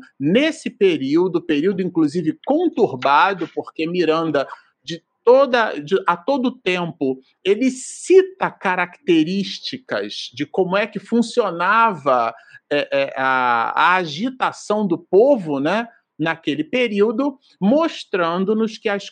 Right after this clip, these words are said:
condições, é, psíquicas, as condições espirituais do entorno não era lá das melhores. E essa equipe espiritual, então, fazia essa espécie de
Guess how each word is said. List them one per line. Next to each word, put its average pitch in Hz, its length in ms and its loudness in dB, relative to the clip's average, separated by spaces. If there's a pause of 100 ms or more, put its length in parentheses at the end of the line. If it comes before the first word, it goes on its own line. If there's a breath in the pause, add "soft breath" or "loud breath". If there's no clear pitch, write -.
condições, 233 1700 0
é, 147 220 0
psíquicas, 208 1200 -4 (140)
as 175 200 -4
condições 180 720 -4
espirituais 220 960 0
do 247 200 0
entorno 214 600 4
não 202 200 0
era 214 220 2
lá 175 640 4 (320 loud breath)
das 156 300 -2
melhores. 123 760 -2
E 339 120 2
essa 196 260 0
equipe 180 320 -8
espiritual, 220 640 -2
então, 233 260 0
fazia 247 540 -2
essa 226 180 -6
espécie 180 540 -6
de 156 320 -2